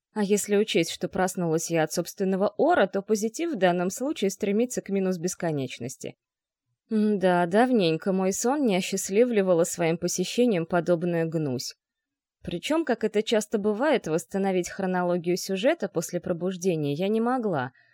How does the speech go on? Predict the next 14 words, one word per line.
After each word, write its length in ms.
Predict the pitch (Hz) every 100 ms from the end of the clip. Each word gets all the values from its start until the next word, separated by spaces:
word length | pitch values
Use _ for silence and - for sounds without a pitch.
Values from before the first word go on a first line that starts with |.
| _ -
В 60 |
вязком 500 | 185 196 175 - 175
тумане 400 | 170 190 190 185
памяти 440 | 180 254 247 160 170
плавали 480 | 180 214 208 165
лишь 260 | 160 160 -
рваные 480 | 185 170 170 170 165
обрывки. 580 | 160 160 117 - 127 - _ _ _ _ _ _ -
Дюбуа 540 | 190 196 175 170 240
с 80 | 269
пустыми 460 | 233 233 - 214
провалами 680 | 202 202 202 196 190 190 185
вместо 400 | 175 180 - 190
глаз, 420 | 175 170 165 -